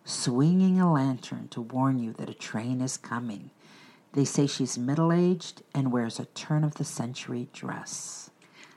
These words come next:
DePeel, the guy who did this, uh, research back in the nineties, he said the engineers also told him about a July night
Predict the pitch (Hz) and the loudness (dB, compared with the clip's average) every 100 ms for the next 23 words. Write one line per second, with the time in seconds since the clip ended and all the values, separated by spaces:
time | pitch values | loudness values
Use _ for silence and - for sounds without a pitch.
0 | _ - 208 - 226 170 151 160 143 156 | _ 2 2 6 8 8 8 4 6 6
1 | 139 - 160 165 143 135 131 151 135 131 | 4 0 4 4 6 2 2 2 4 4
2 | 127 151 135 - 131 - 135 131 131 131 | 2 0 0 0 -4 -2 -2 0 0 2
3 | 135 135 131 - 196 214 190 156 170 165 | 2 2 0 0 2 4 4 4 4 6
4 | 156 151 - 147 151 160 135 131 127 131 | 4 4 4 2 4 2 0 -2 0 0
5 | 131 139 139 131 127 131 123 127 143 156 | 0 4 4 2 2 2 4 4 6 6
6 | 135 135 | 4 2